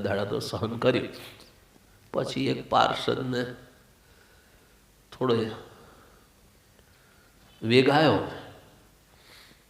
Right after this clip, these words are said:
અને રામ પ્રતાપભાઈ ભજન કરતા હતા ત્યાં ગયા અને કહી દીધું, મોટા ભાઈ, ભગવાને એમ કીધું છે, "અત્યારે હવે હુઈ જાઓ.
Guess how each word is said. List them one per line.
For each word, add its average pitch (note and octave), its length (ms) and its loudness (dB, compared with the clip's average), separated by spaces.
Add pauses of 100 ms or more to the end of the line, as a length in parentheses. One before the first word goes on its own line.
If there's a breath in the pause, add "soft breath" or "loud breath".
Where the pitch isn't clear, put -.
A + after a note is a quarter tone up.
(100)
અને C3+ 180 0
રામ C#3 240 8
પ્રતાપભાઈ A#2+ 540 2
ભજન B2 320 2
કરતા C#3+ 240 0
હતા C#3+ 200 0
ત્યાં A#2+ 280 6
ગયા F#2 260 -4 (2250 soft breath)
અને C3 160 6
કહી C#3 220 12
દીધું, A2 300 6 (120)
મોટા G#2 260 -2
ભાઈ, A#2 240 2 (1080 soft breath)
ભગવાને G#2 480 6
એમ G2+ 240 -2
કીધું A2+ 280 -4
છે, G#2+ 120 -4
"અત્યારે G2+ 400 0
હવે C#3 380 2 (960 loud breath)
હુઈ B2+ 220 8
જાઓ. E2+ 200 2